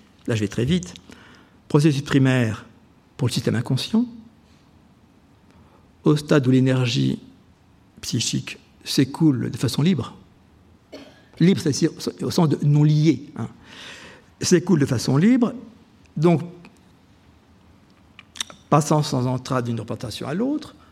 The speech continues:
avec des, selon des fonctionnements que Freud a bien élucidés,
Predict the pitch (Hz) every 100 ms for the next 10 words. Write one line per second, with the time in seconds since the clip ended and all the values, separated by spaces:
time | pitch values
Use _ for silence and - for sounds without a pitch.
0 | - 117 117 123 127 104 113 104 107 -
1 | 123 117 107 110 107 107 120 107 113 151
2 | - 110 104 123 120 104 107 117 113 110
3 | - 117 175 214